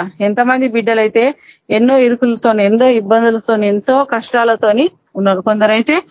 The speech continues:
ఆకలికి అమ-, అలమటిస్తుంటారు, కొందరైతే వేదనలతోని, బాధలతోని, రోగాలతోని బాగా అనుభవిస్తుంటారు. ఇంకోటి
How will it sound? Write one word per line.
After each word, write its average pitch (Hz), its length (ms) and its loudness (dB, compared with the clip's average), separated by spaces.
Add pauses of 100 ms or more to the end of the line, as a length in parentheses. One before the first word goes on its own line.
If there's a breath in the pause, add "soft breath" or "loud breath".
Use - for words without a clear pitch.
(260 loud breath)
ఆకలికి 247 440 -2
అమ-, 208 300 -2
అలమటిస్తుంటారు, 214 920 -2
కొందరైతే 220 640 0 (320 soft breath)
వేదనలతోని, 233 640 0
బాధలతోని, 226 760 0
రోగాలతోని 262 800 0 (380)
బాగా 214 720 0
అనుభవిస్తుంటారు. 220 800 -2
ఇంకోటి 233 580 -2